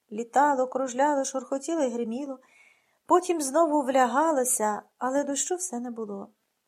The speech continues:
Перехожі дослухалися до далекого гуркоту, примружували очі і відверталися від пісочного вітру,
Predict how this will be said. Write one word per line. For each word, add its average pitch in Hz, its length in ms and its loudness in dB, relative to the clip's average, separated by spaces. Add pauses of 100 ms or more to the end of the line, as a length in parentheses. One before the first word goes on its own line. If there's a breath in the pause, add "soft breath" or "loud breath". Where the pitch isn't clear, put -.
(340)
Перехожі 285 460 2
дослухалися 285 720 0
до 247 140 -2
далекого 240 480 -2
гуркоту, 240 520 -8 (360 soft breath)
примружували 285 680 2
очі 320 320 -2
і 254 80 -4
відверталися 262 680 -2
від 247 160 -6
пісочного 247 580 -6
вітру, 233 420 -10